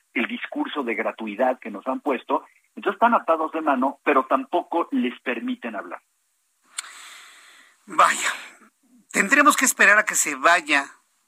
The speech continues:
Speaker 2: el presente gobierno con su gente para poder reconstruir lo destruido. ¿Y, y, y qué seguridad hay que ello po-, que podamos hacer esto a partir de dos mil veinticuatro, a partir de dos, de diciembre de dos mil veinticuatro, doctor Tello?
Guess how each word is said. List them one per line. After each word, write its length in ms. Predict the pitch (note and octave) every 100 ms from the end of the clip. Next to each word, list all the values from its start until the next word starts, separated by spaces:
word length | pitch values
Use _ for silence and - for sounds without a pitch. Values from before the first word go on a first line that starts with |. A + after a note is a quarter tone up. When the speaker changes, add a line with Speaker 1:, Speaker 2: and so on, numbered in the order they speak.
| _ _ _ _
Speaker 2:
el 240 | C#3 C3
presente 1000 | C3 C3+ C#3 D#3+ D3+ D#3 C#3 B2 A2 G#2
gobierno 720 | G#2 A#2 D#3 E3 C#3+ C3+ C3 -
con 360 | A#2 A2+ G#2+ G#2
su 420 | - - - A2
gente 580 | - D#3+ D#3+ - C3 C3 - - -
para 240 | - C3 B2+
poder 300 | C3+ D3 D#3+
reconstruir 680 | D#3+ C#3+ B2 - C3 D#3+ D3+
lo 120 | C#3
destruido. 800 | B2 - A#2 A#2 A#2 A2+ - _ _ _ _ _ _
¿Y, 120 | -
y, 300 | - D3 D3
y 40 |
qué 140 | - F3+
seguridad 540 | G#3 F3 C#3+ C#3 D3+
hay 120 | D#3
que 160 | C#3 C#3
ello 180 | C#3+ D3
po-, 160 | C#3+
que 320 | - - B2 A2
podamos 420 | C3+ E3 G3 D#3+
hacer 220 | - D#3+
esto 200 | D#3+ D3+
a 40 |
partir 320 | C3+ B2 - D3
de 120 | C#3
dos 220 | A#2 A2+
mil 380 | C#3 C#3+ C3+ B2
veinticuatro, 500 | A#2 B2 B2 B2+ A#2+
a 40 | A#2
partir 280 | B2+ E3 D#3
de 120 | D3
dos, 280 | B2 A2+ B2
de 140 | B2+
diciembre 420 | A#2+ - D3+ C#3+
de 60 | A#2+
dos 180 | A#2 B2
mil 120 | B2
veinticuatro, 560 | A#2+ A2+ G#2+ G#2+ G2+
doctor 240 | G2 A2 G#2
Tello? 240 | G#2 G#2